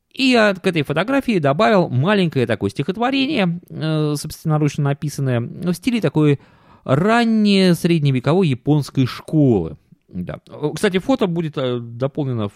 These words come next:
э, этих шоу-нотах, как они называются. Можете посмотреть. Стихотворение звучало так.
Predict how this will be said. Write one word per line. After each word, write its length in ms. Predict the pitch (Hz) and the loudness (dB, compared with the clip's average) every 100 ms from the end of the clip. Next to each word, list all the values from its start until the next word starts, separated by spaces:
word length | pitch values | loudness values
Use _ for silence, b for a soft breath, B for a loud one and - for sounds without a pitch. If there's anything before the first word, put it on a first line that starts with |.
| - | -12
э, 920 | - 90 - 50 50 50 50 - - - | -10 -10 -10 -10 -10 -12 -12 -14 -14 -14
этих 140 | - | -10
шоу-нотах, 420 | - 139 233 160 _ - | -6 -4 -4 -10 _ -14
как 140 | 113 | -10
они 120 | 117 | -8
называются. 380 | 101 98 90 - 101 _ _ _ _ _ _ _ | -8 -8 -10 -14 -20 _ _ _ _ _ _ _
Можете 280 | - 104 - | -4 -2 -2
посмотреть. 360 | - 87 76 - _ _ _ _ _ - | -8 -8 -8 -10 _ _ _ _ _ -14
Стихотворение 480 | - 156 233 277 208 | -8 -2 0 2 2
звучало 320 | 139 143 110 | 0 0 -2
так. 200 | - - | -6 -16